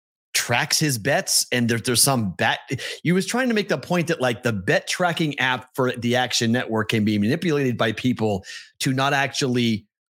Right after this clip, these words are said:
properly track the wagers being made by the people who work for the Action Network. And I kept on saying in my head to myself,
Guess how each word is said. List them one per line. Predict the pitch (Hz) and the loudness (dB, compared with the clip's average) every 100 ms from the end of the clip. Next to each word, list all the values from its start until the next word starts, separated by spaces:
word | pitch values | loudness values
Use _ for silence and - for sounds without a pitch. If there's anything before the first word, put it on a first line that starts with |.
| _ | _
properly | - 131 143 143 147 143 117 - | -8 -2 0 0 0 0 -2 -4
track | - - 127 120 101 - 104 | -2 0 2 0 0 -4 -2
the | 110 | 0
wagers | 101 127 120 110 101 98 - - - | 2 0 0 0 2 0 -2 -6 -2
being | 123 110 107 | 2 2 2
made | 110 101 87 80 | 2 2 0 0
by | 107 | 0
the | 98 | 0
people | - 120 110 | 0 0 0
who | 110 | 0
work | 107 110 - | 0 0 0
for | |
the | 92 98 | 0 2
Action | 101 87 82 | 2 0 0
Network. | - 60 - - - - - - _ | -2 -4 -8 -10 -14 -20 -20 -20 _
And | 127 | -2
I | 123 | 0
kept | - 247 240 | 0 -2 0
on | 190 143 | 0 0
saying | - 170 156 | 0 2 2
in | 131 | 2
my | 117 101 | 0 0
head | 151 151 | 0 0
to | 123 | 0
myself, | 107 92 - 135 87 | 2 2 4 2 0